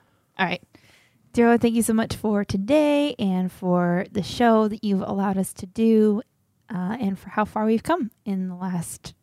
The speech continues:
year. And, uh, thank you for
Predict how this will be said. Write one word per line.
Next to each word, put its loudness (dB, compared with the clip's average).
year. -2
And, 0
uh, -8
thank -8
you -12
for -2